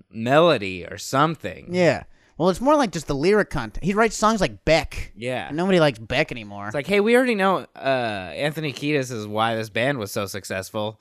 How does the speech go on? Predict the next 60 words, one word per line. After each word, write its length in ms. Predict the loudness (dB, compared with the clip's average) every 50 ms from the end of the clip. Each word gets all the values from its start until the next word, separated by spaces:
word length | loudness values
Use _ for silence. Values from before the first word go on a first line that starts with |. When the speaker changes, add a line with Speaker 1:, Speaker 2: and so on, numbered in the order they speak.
| -4
Speaker 2:
Yeah. 320 | 0 4 4 4 4 4 0
Speaker 1:
So, 580 | -2 0 2 2 4 2 2 2 0 -2 -6 _ _ _ _ _ _ _ _ -8
you 120 | -4 -2
know, 140 | 0 0 2
rely 400 | 2 2 4 6 6 6 6 6
on 120 | 4 4
him 240 | 4 4 2 2 2
and 120 | 0 0 0
do 120 | 0 2
something 240 | 4 4 4 4 4
different. 420 | 4 2 2 2 -2 -4 -4 -8 _ -2
Speaker 2:
No, 100 | -2 2
that 160 | 4 6 6
is 160 | 6 6 6
Speaker 1:
<laughs> 0 |
Speaker 2:
Anthony 320 | 6 4 2 -2 -4 -6 -6
Kiedis. 500 | -6 -8 -10 -10 -14 -20 -20 -20 -20 _ _ _ _ _ -2
Speaker 1:
Oh. 200 | 2 2 2 4
Speaker 2:
Who's 120 | 2 0 2
writing 200 | 2 2 2 2
all 160 | 0 -2 -2
the 80 | -2 0
Speaker 1:
Who's 160 | -2 -2 -2
Speaker 2:
lyrics. 200 | -2 -4 -4 -4
Speaker 1:
the 100 | -8 -10
gu-, 60 | -10 -8 -8
the 100 | -8 -8
guitarist 480 | -6 -4 -2 0 0 -2 -2 -6 -8
then? 240 | -10 -10 -10 -10 -16 _ _ _ _ -6
Not 100 | 0 2
Speaker 2:
John 180 | 2 2 2
Speaker 1:
Kiedis. 200 | -2 -4 -4 2 4
Speaker 2:
Frusciante. 440 | 4 4 4 2 0 -2 -2 -6
Speaker 1:
Frusciante. 240 | -10 -8 -6 -4 -2 0 0
Speaker 2:
I 60 | 2 2
know 160 | 6 6 6
way 240 | 6 6 4 4 4
too 160 | 2 2 4
many 140 | 8 8 10
of 120 | 10 8 8
Speaker 1:
Sorry. 100 | 6 6
Speaker 2:
the 80 | 6 6
Red 160 | 6 6 6
Hot 160 | 4 2 2
Chili 140 | 0 0 0
Peppers. 60 | 2 4
Speaker 1:
Sorry, 380 | 6 6 8 6 4 2 -2 0
not, 140 | 6 6 8
Speaker 2:
I 40 |
know 140 | 8 8 8
all 260 | 10 10 10 10 10
of 60 | 8 6
them. 100 | 2 2
Speaker 1:
not 100 | 6 6
Speaker 2:
I 140 | 8 8
don't 160 | 8 8 8 8
know 60 | 8
Speaker 1:
Anthony 320 | 6 6 6 4 0 0
Speaker 2:
why. 80 | 0 2
Speaker 1:
Kiedis. 420 | 2 2 4 4 0 2 2 0